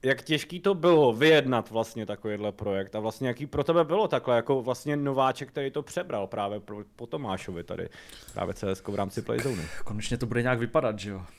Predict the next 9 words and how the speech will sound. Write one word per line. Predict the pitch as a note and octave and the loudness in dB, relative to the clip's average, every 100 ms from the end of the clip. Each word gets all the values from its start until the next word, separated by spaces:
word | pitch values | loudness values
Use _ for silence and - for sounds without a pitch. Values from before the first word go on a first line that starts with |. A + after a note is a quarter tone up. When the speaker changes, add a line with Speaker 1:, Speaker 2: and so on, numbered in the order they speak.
| - - - - | -6 -6 -4 0
Speaker 2:
<laughs> | C3 - B2 G#2+ - - - - - - - | 0 0 -4 -4 -12 -18 -18 -18 -18 -16 0
Ne, | A#2 A#2+ B2 B2+ | 4 6 4 4
já | B2 | 4
si | A#2+ | 4
myslím, | D3+ D#3 | 2 4
že | D#3 C#3 - | 2 2 -2
jako | B2+ D3+ | 2 4
teďka | C#3+ D#3 | 4 4
úplně | C#3+ D3 C3 | 6 6 6